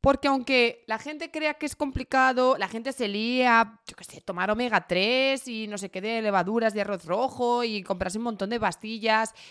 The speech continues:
eh, empezar a, no sé, incluir cosas así muy random en la dieta, que si ahora me atiborro a nueces, que si... En lugar de todo eso, es mucho más fácil.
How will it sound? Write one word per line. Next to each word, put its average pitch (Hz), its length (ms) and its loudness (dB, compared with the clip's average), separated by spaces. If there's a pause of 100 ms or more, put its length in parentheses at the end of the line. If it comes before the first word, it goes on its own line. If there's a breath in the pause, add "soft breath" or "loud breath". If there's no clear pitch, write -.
eh, 208 260 -4
empezar 196 360 -4
a, 233 340 2
no 202 180 -4
sé, 214 300 -6
incluir 220 360 2
cosas 247 340 0
así 233 260 -4
muy 240 160 2
random 240 400 0
en 240 100 0
la 208 80 2
dieta, 233 400 -2
que 233 80 -6
si 202 140 -6
ahora 202 120 -2
me 220 100 -6
atiborro 202 340 0
a 226 40 0
nueces, 233 440 -2
que 233 100 -6
si... 202 160 -10 (1160 soft breath)
En 247 100 4
lugar 262 220 4
de 320 40 -6
todo 359 200 2
eso, 302 600 0
es - 200 -12 (180)
mucho 285 220 -6
más 359 160 -4
fácil. 262 560 -4